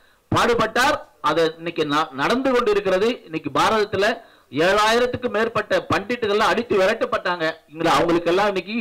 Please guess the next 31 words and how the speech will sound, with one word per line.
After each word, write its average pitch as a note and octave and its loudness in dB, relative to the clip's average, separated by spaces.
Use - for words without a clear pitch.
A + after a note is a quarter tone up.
இந்திய A#3+ 0
நாட்டுல, A3 0
சொந்த F#3+ 0
நாட்டுல G3+ 0
அகதிகளாக G#3 2
ஆக்கப்பட்ட F#3 -2
அவர்களுக்கெல்லாம் F3+ 2
மீள் A#3+ 0
குடியேற்றம் G#3 0
நடக்கிறது. F3+ 0
அந்த F3+ 0
வந்து F#3+ 2
இன்னைக்கு F3+ 0
எல்லா G#3 2
வெளி G3+ 2
மாநிலங்கள்ல A3+ 2
இருக்கிறவங்க G3+ -2
எல்லாம் A3+ 0
போய் G#3 0
அங்க E3 -4
இடம் A#3 2
வாங்க G#3 0
முடியும், F#3+ 2
தொழிற்சாலை B3 2
ஆரம்பிக்க G3 0
முடியும். G3 2
இன்னைக்கு F#3 0
சுதந்திர C4+ 2
காற்றை G#3 0
அனுபவிக்கிறாங்க G#3+ 2
எல்லாரும். G#3 2